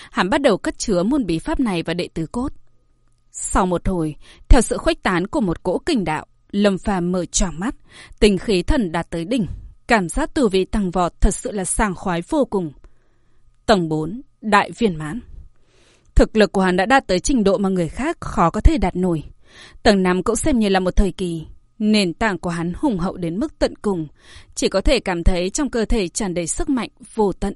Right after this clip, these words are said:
vô cùng. Hiện giờ một quyền mà hắn đánh ra có thể bùng nổ kình đạo gấp hai mươi tư lần. Ai có thể chống đỡ được một quyền này của hắn? Một quyền khổ tu mấy năm, há lại cản dễ như vậy?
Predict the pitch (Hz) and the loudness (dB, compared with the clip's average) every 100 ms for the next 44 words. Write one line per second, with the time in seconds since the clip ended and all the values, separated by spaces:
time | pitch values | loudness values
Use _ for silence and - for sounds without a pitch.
0 | _ - - 214 180 208 165 - - _ | _ -14 0 0 0 -4 -8 -12 -18 _
1 | _ _ _ _ _ - 233 - 202 185 | _ _ _ _ _ 2 2 2 2 4
2 | 185 196 - 226 180 165 170 170 175 190 | 4 2 2 2 2 -2 -4 -2 -2 -2
3 | 185 175 - - 226 226 294 214 196 190 | -2 -4 -8 -4 0 2 2 2 2 0
4 | 180 - 214 170 170 320 - - 247 196 | -2 -2 -2 -2 -2 0 -2 -2 -2 -2
5 | - 202 175 160 - - - - _ - | 0 -2 -2 -6 -8 -18 -20 -20 _ 0
6 | 214 185 185 302 220 196 175 180 240 214 | 2 2 0 0 0 -2 -4 -4 -4 -2
7 | 202 180 - 214 165 175 - 170 165 160 | -2 -4 -2 0 0 -4 -4 -8 -8 -10
8 | 269 _ _ _ _ _ - 208 202 190 | -12 _ _ _ _ _ -8 -2 0 0
9 | - 220 180 170 - 247 175 - 208 175 | 0 0 0 -2 -4 -2 -2 -2 -2 -2
10 | 165 180 226 180 - _ _ - 190 165 | -6 -6 -6 -8 -12 _ _ -12 -8 -6
11 | 208 311 - 240 156 160 175 302 277 147 | -2 -2 -2 -8 -8 -10 -4 -2 -2 -4